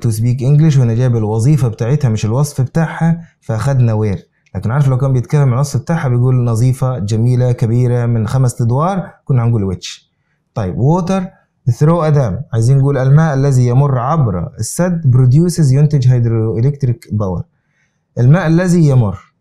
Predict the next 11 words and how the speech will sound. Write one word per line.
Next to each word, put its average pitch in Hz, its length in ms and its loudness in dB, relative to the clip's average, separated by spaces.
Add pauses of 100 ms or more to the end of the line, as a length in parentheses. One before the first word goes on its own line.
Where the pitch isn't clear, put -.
(220)
الذي 180 300 0
يمر 170 220 2
دي 156 120 4
مبنية 151 400 4
للمعلوم، 117 500 2 (440)
يبقى 120 240 2
نقول 139 240 4
water 151 400 2 (640)
which 170 380 2 (680)
is 185 540 -2 (340)
passing. 113 460 0